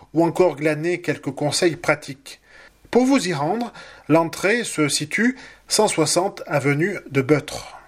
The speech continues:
Le Festival de musique de chambre d'Arcachon donne une nouvelle fois rendez-vous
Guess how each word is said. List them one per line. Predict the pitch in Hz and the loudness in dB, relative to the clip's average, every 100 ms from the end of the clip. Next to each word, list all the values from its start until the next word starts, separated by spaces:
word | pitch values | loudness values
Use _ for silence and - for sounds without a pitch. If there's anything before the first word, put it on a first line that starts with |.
| _ _ _ _ _ _ - | _ _ _ _ _ _ 0
Le | 151 | 2
Festival | 156 208 226 220 208 | 2 0 2 2 0
de | |
musique | 196 196 190 | -2 -4 -2
de | 190 | 0
chambre | - 208 185 151 | 2 2 0 -2
d'Arcachon | 147 196 - 175 - 185 233 - - - _ 139 | 0 0 0 -4 -2 -4 -4 -8 -20 -20 _ -6
donne | 139 180 160 151 | 2 2 0 -8
une | 156 | -8
nouvelle | 160 147 139 | -2 -2 -4
fois | - 190 175 | 0 2 2
rendez-vous | 151 190 165 143 208 262 | 2 0 0 -4 -2 -2